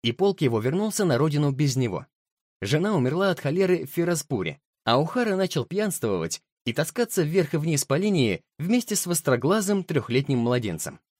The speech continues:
Благотворительные общества и капелланы, беспокоясь за ребенка, пытались его отобрать, но О'Хара перебирался дальше, пока не встретился с женщиной, которая курила опиум. Он перенял у нее эту привычку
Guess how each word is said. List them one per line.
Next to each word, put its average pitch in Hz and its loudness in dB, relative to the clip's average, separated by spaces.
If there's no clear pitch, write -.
Благотворительные 123 2
общества 127 -2
и 101 2
капелланы, 139 0
беспокоясь 123 0
за 107 0
ребенка, 123 0
пытались 196 -2
его 131 2
отобрать, 139 -2
но 110 2
О'Хара 151 0
перебирался 143 0
дальше, 107 -2
пока 190 -2
не 170 2
встретился 131 -2
с 107 -4
женщиной, 139 0
которая 190 0
курила 98 0
опиум. 92 -2
Он 175 2
перенял 160 2
у 92 0
нее 95 2
эту 98 -2
привычку 127 -2